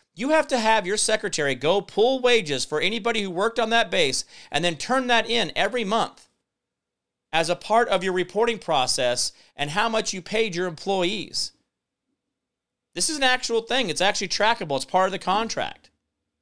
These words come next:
But to say that the Pentagon loses trillions of dollars over and over and over and over again makes you wonder if it's not purposeful, right?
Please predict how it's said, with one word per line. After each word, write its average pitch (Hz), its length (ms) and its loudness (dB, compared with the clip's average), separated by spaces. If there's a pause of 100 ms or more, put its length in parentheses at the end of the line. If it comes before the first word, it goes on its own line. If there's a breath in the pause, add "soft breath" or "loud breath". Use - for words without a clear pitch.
(800)
But 175 100 -6
to 196 100 -2
say 247 220 4
that 262 160 0
the 175 240 0
Pentagon 175 560 2
loses 160 500 -2
trillions 208 500 -2
of 135 140 -4
dollars 160 560 2
over 160 440 0
and 104 140 -6
over 165 480 0
and 107 140 -2
over 156 400 0
and 104 100 -6
over 180 320 0
again 87 460 -8 (3750)
makes 190 260 0
you 202 80 -4
wonder 170 420 -2
if 107 120 -8
it's - 160 -10
not 127 220 -4
purposeful, - 560 -8
right? 123 300 -8